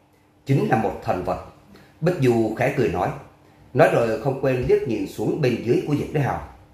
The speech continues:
"Thiên phủ thần triều, đúng là có lực, bảo vật thế này mà cũng đem đi bán." Diệp Đái Hào tặc lưỡi. "Không phải thiên phủ thần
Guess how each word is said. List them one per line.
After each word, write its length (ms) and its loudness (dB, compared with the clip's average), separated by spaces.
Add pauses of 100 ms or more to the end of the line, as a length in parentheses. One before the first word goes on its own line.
(500)
"Thiên 260 4
phủ 280 -2
thần 240 -2
triều, 140 -2 (380)
đúng 240 4
là 340 2
có 80 2
lực, 160 0 (380)
bảo 220 0
vật 220 -2
thế 60 -2
này 300 0
mà 240 0 (100)
cũng 200 -2
đem 200 0
đi 80 -2
bán." 280 -2 (600)
Diệp 200 0
Đái 100 2
Hào 220 2
tặc 160 -2
lưỡi. 200 -6 (540)
"Không 300 0
phải 320 0
thiên 200 0
phủ 200 -4
thần 140 -2